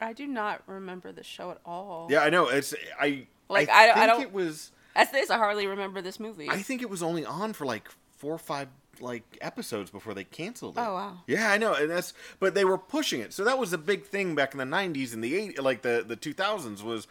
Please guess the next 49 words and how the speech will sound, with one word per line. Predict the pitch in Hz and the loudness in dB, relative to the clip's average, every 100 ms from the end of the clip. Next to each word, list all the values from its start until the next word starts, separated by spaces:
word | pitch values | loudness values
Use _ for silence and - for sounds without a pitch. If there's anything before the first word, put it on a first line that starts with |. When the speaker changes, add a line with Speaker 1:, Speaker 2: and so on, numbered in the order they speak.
| - - _ - | -20 -20 _ -6
Speaker 2:
like, | 139 156 131 | 2 2 4
right | 170 226 | 6 6
at | 190 | 6
the | |
very | 165 156 | 2 2
beginning, | 180 180 131 | 0 -2 0
they | 143 | -2
wouldn't | 139 214 220 156 | 0 0 -2 -4
just | 127 175 - - _ | 0 0 0 -14 _
throw | - 165 170 | -2 0 0
a | |
show | 147 147 123 | 0 0 2
on | 170 202 139 | 2 2 0
there, | 107 95 | 0 -2
or | 95 113 | -2 -2
they | 123 | -2
wouldn't | 143 147 113 | -2 -4 -6
just | 123 123 110 | -6 -6 -8
work | 104 131 - | -6 -6 -6
for, | 104 98 95 | -10 -10 -10
like, | 104 98 - - | -8 -8 -8 -16
you | 113 80 | -12 -12
know, | 80 _ - | -14 _ -6
internet | 165 147 98 - | -4 -2 -6 -10
stuff. | 80 80 - - - - | -10 -10 -10 -20 -20 -10
It | - 135 | -6 -6
was, | 120 120 120 110 - - - - | -4 -2 -2 -4 -10 -20 -18 2
"Let's | 135 160 - | 4 4 4
go | 160 151 | 6 6
ahead | 156 143 | 4 0
and, | 131 123 120 | 0 -6 -8
and | 107 104 | -10 -10
heavy | - 170 175 165 | -6 -2 -2 -2
focus | - 170 170 139 113 | 0 0 0 -8 -10
this | 104 - | -10 -8
thing," | 117 107 98 | -8 -8 -10
especially | - 175 170 143 | -8 -8 -6 -10
before | 110 - 156 151 131 | -12 -10 -4 -2 -2
the, | 110 104 - - | -6 -10 -10 -4
like, | 117 104 | -4 -2
the | 104 | -8
week | 98 135 - | -6 -6 -8
before | 123 147 139 | -10 -4 -4
the | 104 | -2
launch. | 107 147 180 - - - - | -4 -4 -6 -12 -18 -14 -4
They | 131 | -2
would | 127 | -2
have | 120 135 | -2 0
it, | 135 - | 0 -4